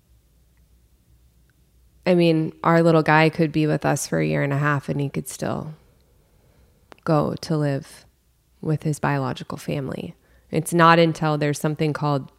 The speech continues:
termination of parental rights, which occurs after every option or opportunity for that birth parent has been exhausted,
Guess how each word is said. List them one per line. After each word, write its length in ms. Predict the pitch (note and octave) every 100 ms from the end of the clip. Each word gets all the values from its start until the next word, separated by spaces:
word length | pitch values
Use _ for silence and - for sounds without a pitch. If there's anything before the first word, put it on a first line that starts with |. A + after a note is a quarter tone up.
| _
termination 680 | - F3 E3 D#3+ D3+ - D3+
of 120 | C#3
parental 480 | - D3 D3 D3+ C3+
rights, 560 | C#3 E3+ - - - - _ - - _ -
which 180 | E3
occurs 460 | D#3 - D#3 C#3+ D3
after 380 | D3 C#3 D3 C#3
every 560 | C#3 D3 D3 C#3+ C#3 - _ _ -
option 520 | D3 D3 - E3 D3+
or 120 | C#3
opportunity 680 | C#3+ C3+ C#3+ - D#3 D3+ D3+
for 160 | D3 C#3+
that 160 | C#3
birth 240 | C#3 D3 -
parent 260 | D#3+ D3+
has 140 | D#3 -
been 140 | D3
exhausted, 720 | C#3 - - D#3+ - A3+ A#3+